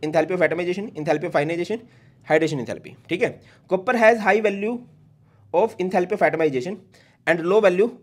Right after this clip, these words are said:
of enthalpy of hydration। इसकी हाइड्रेशन enthalpy कम है और एटमाइजेशन ज़्यादा है। देखो बेटा, ये दोनों जो एनर्जी हैं, क्योंकि इनमें एनर्जी एब्जॉर्ब हो रही है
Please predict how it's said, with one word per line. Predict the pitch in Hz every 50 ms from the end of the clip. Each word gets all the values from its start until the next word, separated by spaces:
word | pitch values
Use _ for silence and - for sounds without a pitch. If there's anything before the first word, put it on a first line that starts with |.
| - 165
of | 175 185
enthalpy | 170 165 190 160 156 165 196 233
of | 247 - - _ _ _ _ _ _ _ _ _ _ _ _ _ _ _ _ -
hydration। | 127 123 113 113 107 104 - - - _ _ _ _ _ _ _ _ _ _ -
इसकी | 139 - - 180
हाइड्रेशन | 170 165 170 180 226 262 226 220
enthalpy | 208 202 175 170 175 165
कम | - 135 139
है | 156 220 - - - _ - -
और | 147
एटमाइजेशन | 151 156 165 170 175 165 165 160 202 240 262 - -
ज़्यादा | 127 131 120 117 120
है। | 117
देखो | 113 143 147 156
बेटा, | 143 143 180 - - - _ _ _ _ -
ये | 127 165 185
दोनों | 185 190 180 190 196
जो | 180 160
एनर्जी | 135 131 127 120 120 127
हैं, | 131 156 175 160
क्योंकि | 165 160 175
इनमें | 175 180 185
एनर्जी | - 151 156 160 160 160 185 185 160
एब्जॉर्ब | 147 139 131 165 175 165
हो | 160
रही | 156 160 160 165
है | 190